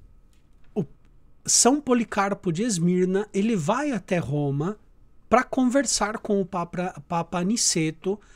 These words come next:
pra explicar por que os asiáticos celebram a Páscoa com um rito diferente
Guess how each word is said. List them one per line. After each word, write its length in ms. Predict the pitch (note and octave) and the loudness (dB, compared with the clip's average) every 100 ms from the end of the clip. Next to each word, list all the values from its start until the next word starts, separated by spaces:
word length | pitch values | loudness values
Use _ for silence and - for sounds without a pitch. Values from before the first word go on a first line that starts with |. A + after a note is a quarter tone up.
| - - | -20 -14
pra 140 | - G#3+ | -4 -2
explicar 840 | A#3+ - B3 A#3 - C#4+ A#3 B2 - - - - _ - | 0 0 0 -4 -2 0 0 -4 -12 -20 -20 -20 _ -2
por 220 | D#4+ D4+ | 0 0
que 180 | - A#3 | 2 2
os 160 | F#3+ | 4
asiáticos 840 | G3+ F3 F#3 F3+ D3+ D3 - - F3+ | 2 2 2 2 0 -2 -8 -2 0
celebram 720 | - B3+ E3+ D#3 D3+ F#3 G#3+ | 2 2 0 -2 -2 -2 -2
a 40 | |
Páscoa 680 | A3 D3 D3 C3+ - F#3 G3 - - _ - | -2 -4 -2 -4 -2 -2 -4 -8 -20 _ -2
com 160 | C#4 C#4+ | 4 6
um 80 | |
rito 340 | G3+ A#3+ - G#3+ | 6 2 0 -2
diferente 880 | F#3+ - F3+ E3+ C4+ C4+ - D3 | -2 -2 -2 2 4 2 0 -6